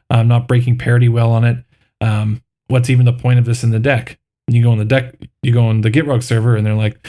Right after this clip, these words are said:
"Yeah, well, you know, Chains is actually a really important discard outlet in case there's a Curse Totem or Linvala." And, and those kinds of niche scenarios are something that might not happen in your ten games or in your specific meta. Um,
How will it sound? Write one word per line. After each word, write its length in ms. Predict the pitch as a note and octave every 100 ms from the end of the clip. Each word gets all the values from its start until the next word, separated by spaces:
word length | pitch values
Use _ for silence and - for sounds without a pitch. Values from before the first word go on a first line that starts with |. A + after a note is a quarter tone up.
| - - _ -
"Yeah, 240 | E3 D3+
well, 240 | A#2+ B2+
you 80 | B2+
know, 100 | C3
Chains 320 | B2 C3 D3+
is 80 | B2+
actually 380 | C3 B2 B2+ A#2
a 100 | G#2+
really 200 | A#2+ B2
important 400 | A#2 B2+ F#2 G#2+
discard 400 | D#3+ - C#3 A#2
outlet 360 | G#2 A#2 G#2 - -
in 140 | A#2
case 260 | B2 A#2+ A#2+
there's 180 | A#2 A#2
a 60 |
Curse 260 | B2 E3 D#3+
Totem 320 | B2+ A2 A2
or 100 | A2
Linvala." 520 | A2 A2 B2+ A2 G#2+
And, 180 | - A#2
and 160 | B2+ A#2+
those 200 | D3 D#3
kinds 260 | D#3+ D3
of 80 | A#2+
niche 260 | A2 C3 -
scenarios 520 | B2 A2+ A2 A2 - _ _ _ -
are 60 |
something 360 | A#2+ C#3+ D3+ C#3
that 140 | C3+
might 140 | C#3 D3
not 140 | D3
happen 340 | C#3+ G3 D3+ A#2+
in 80 |
your 140 | A2+ A2
ten 180 | A#2 A2
games 320 | A2 G#2+ A2+
or 80 | A2
in 120 | A2
your 120 | G#2+
specific 480 | - A2+ - A2 -
meta. 360 | G#2+ G#2+ A2+ - _ _ _
Um, 440 | - G#2 G2+ G#2